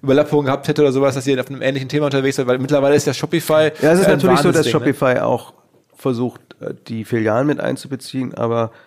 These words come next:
Speaker 2: es ist ein anderer Markt, ne? Also Shopify hat eine Million Kunden, die hunderttausend
Speaker 1: Ja.
Speaker 2: Durchschnitt, äh, im Jahr Umsatz machen.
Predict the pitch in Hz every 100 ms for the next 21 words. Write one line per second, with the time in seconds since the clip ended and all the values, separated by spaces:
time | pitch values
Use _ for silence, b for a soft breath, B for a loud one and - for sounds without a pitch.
0 | b b - 120 127 123 - 127 117 104
1 | 117 98 85 - 127 123 104 - - 113
2 | 120 113 110 107 - - _ _ 110 113
3 | 117 113 113 110 107 107 _ - 135 123
4 | - 101 107 104 104 113 110 110 104 107
5 | 95 - _ - 120 - - - - 131
6 | 120 117 107 - - - - - - 120
7 | 113 113 113 117 117 107 - 107 107